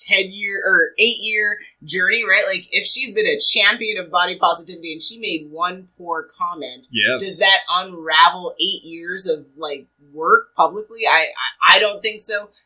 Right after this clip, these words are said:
Speaker 1: Do I think that that's an indicator that maybe she is, like, maybe needs to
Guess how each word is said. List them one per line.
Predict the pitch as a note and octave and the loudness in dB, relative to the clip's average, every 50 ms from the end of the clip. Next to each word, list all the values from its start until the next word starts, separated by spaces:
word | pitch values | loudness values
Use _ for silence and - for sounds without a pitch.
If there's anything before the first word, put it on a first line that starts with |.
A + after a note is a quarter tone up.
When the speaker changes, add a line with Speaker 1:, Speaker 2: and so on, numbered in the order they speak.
| _ - | _ -10
Speaker 1:
Do | G3+ G3+ F#3+ | -6 0 4
I | F3+ F3 F3 | 4 4 4
think | F3+ G3+ G3+ G3 | 0 -4 -6 -4
that | F#3+ F#3 F3+ | -6 -4 0
that's | F3+ E3+ E3 D#3+ D#3 - - - E3+ | 4 4 4 2 0 -6 -12 -10 -8
an | E3 E3 | -6 -6
indicator | E3 E3+ F3 F3 E3 - E3+ D#3+ D#3+ D#3+ D#3 | -6 -6 -6 -6 -6 -4 -4 -4 -4 -6 -6
that | D#3 D3+ D3 D3+ | -6 -6 -6 -4
maybe | D#3 D#3 D#3+ D#3 D#3+ D#3 D#3 D#3 _ _ _ _ - | -6 -6 -6 -6 -8 -10 -12 -12 _ _ _ _ -8
she | - - - - - F3+ F#3 F#3 F#3 F3+ F3+ F3 E3+ E3+ E3 D#3+ - - | -4 0 0 2 2 0 -2 -4 -6 -6 -6 -6 -8 -8 -10 -10 -10 -6
is, | - D#3 D#3 D#3+ D#3 D3+ D3+ D3+ D3+ D3+ D3+ D3 D3 - - - - _ | -2 -2 0 0 -2 -4 -6 -8 -10 -12 -12 -6 -4 -4 -4 -4 -10 _
like, | D#3 E3 D#3+ D3+ D3 - - - - - _ _ _ _ _ _ _ | -10 -6 -6 -4 -4 -6 -8 -10 -14 -20 _ _ _ _ _ _ _
maybe | D3 D#3+ D#3+ D#3+ E3+ E3+ E3 E3 E3 D#3 D3+ | -20 -18 -8 -2 -2 -2 -2 -2 -8 -12 -12
needs | D#3+ D#3+ E3 D#3 - - | -12 -12 -10 -8 -6 -6
to | - E3 | -6 -8